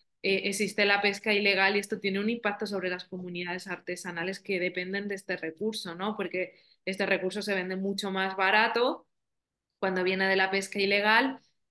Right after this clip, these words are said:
eh, y además, eh, además que es que no se consideran las tallas mínimas, por lo tanto, bueno, pues claro, al sacar tallas más pequeñas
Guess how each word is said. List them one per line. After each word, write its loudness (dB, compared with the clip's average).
eh, 6
y 6
además, 4
eh, 2
además 0
que 0
es -2
que -4
no -2
se -4
consideran 2
las 0
tallas 0
mínimas, -2
por -10
lo -6
tanto, -6
bueno, -8
pues -12
claro, -2
al -4
sacar -6
tallas 0
más -4
pequeñas 4